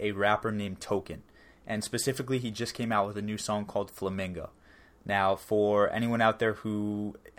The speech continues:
may be a little sensitive to language or to things along those lines, you may not want to listen to this. But Token is a rapper I've been following for, like, three or four years now. He is currently nineteen. He's been rapping since he was super young, and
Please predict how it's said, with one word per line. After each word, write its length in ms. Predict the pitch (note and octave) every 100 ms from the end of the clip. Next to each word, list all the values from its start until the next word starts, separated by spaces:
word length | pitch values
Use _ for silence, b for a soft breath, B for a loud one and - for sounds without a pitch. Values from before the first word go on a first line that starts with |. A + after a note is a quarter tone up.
| B B
may 160 | A#2 A2+
be 80 | A#2
a 60 |
little 160 | A#2 A2
sensitive 600 | - A#2+ A2+ A#2 A#2 A2
to 220 | - G2+
language 600 | G#2+ A#2 A2+ A2+ A2+ G#2+
or 120 | G2+
to 40 | G2+
things 280 | A2 G#2
along 260 | G2+ G2+ G#2
those 180 | A#2 A#2
lines, 300 | A2 A2+ G2+
you 80 | G2
may 240 | G#2 A2
not 200 | A2 G#2
want 140 | A2
to 60 | A2
listen 240 | A2 -
to 100 | A2
this. 280 | G#2 A2 - B B B B -
But 340 | G#2 G2 -
Token 300 | - B2+ C#3
is 100 | B2+
a 60 | A#2+
rapper 240 | A2+ A#2
I've 100 | A2
been 120 | G#2+
following 420 | - G#2+ A2 A2+ G#2
for, 120 | G#2
like, 220 | F#2 F2+ _ -
three 380 | B2 C3 B2+ A#2+
or 60 |
four 240 | - A2+ A2
years 260 | A#2 A#2+
now. 300 | B2 A#2+ A#2+
He 280 | A#2+ G#2+ G#2
is 200 | G2 -
currently 440 | - C#3 D#3 D3+
nineteen. 680 | A2+ G2+ G#2+ E3+ - G2+ G#2 - B B
He's 160 | - G2
been 100 | G2+
rapping 340 | G#2+ A2 A#2
since 260 | G#2+ G#2 -
he 40 |
was 140 | G2+ -
super 260 | A2+ A2
young, 360 | G2 F#2+ G2+ G#2+
and 360 | - F#2+ F#2